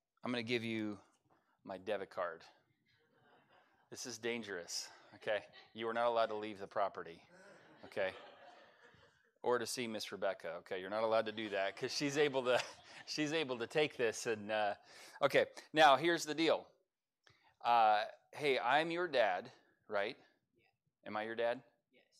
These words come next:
Speaker 1: Okay. I want you to take this. Now, this is just hypothetically speaking, okay? This isn't actually truth, okay? But, uh, I'd like you to go to the A T M,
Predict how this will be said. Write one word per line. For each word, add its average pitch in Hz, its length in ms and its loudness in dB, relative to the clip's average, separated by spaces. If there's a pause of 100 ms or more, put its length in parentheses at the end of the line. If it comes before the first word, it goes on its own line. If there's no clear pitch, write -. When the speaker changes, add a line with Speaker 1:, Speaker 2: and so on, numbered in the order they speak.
(140)
Speaker 1:
Okay. - 200 -4 (600)
I 127 120 4
want 151 260 0
you 147 80 -6
to 131 80 0
take 147 300 -4
this. - 560 -2 (640)
Now, 110 240 0 (120)
this 123 240 -4
is 120 120 -10
just 117 340 -6
hypothetically 117 720 0
speaking, 120 460 -4
okay? 104 200 -4
This 113 220 -6
isn't 127 260 -6 (360)
actually 107 960 -2 (520)
truth, 117 440 0
okay? 104 260 -2 (440)
But, 131 280 6
uh, 123 240 10 (260)
I'd 151 200 8
like 170 240 4
you 151 180 -2
to 113 460 -4 (800)
go 131 160 0
to 143 80 -2
the 156 140 0
A 135 160 2
T 151 220 -4
M, 107 300 -2